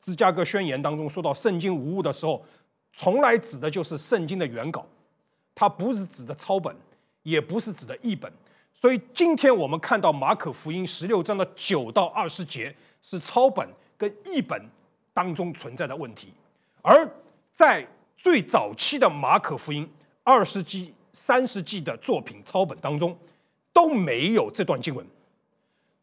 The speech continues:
大概是差不多比较 <laughs> 后期的，在九世纪，也就是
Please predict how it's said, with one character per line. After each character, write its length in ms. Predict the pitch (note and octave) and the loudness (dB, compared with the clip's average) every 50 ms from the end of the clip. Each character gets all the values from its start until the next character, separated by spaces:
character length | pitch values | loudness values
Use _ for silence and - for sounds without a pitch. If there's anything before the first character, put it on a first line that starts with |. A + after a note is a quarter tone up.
| _ _ _ _ _ _ _ | _ _ _ _ _ _ _
大 320 | - E4+ F4 E4 C#4 G3+ E3 | 6 6 8 8 8 6 4
概 240 | - B3+ A3 F#3 E3+ | 4 2 2 2 2
是 140 | - F#3 | -2 -6
差 200 | E3 - - F#3+ | -4 2 2 2
不 100 | D3 D#3+ | 2 2
多 280 | D#3 E3 E3 E3 E3 - _ _ _ _ _ - | -2 -2 -2 -2 -2 -6 _ _ _ _ _ -10
比 260 | F#3 E3 D3+ D3+ C#3+ | -8 -8 -6 -6 -2
较 360 | - D#4 C#4+ A3 E3 - - - - - - E3+ C#3+ - _ _ | 4 4 4 4 4 0 -6 -14 -12 -8 -6 -6 -6 -8 _ _
<laughs> 400 | _ _ _ _ _ _ _ _ | _ _ _ _ _ _ _ _
后 280 | - - C#4+ F3 B2 | 4 6 6 6 4
期 260 | - - - - G#3 F3+ | 2 -2 -2 -2 -2 -4
的， 120 | C#3 A#2+ | -6 -6
在 160 | - A3 - | -4 -2 -4
九 300 | - - - G3+ B2+ A2+ - | -2 0 0 0 0 0 -2
世 240 | - - D4 G3 | -4 -2 -2 -2
纪， 200 | D3 - F3 - - _ _ _ _ _ _ _ _ _ _ _ _ _ _ _ _ _ - | -2 -4 -6 -8 -12 _ _ _ _ _ _ _ _ _ _ _ _ _ _ _ _ _ -2
也 160 | D3+ F#3 G3 | 2 2 2
就 140 | F#3 D#4+ D4 | 4 2 2
是 140 | - C#4 | 4 2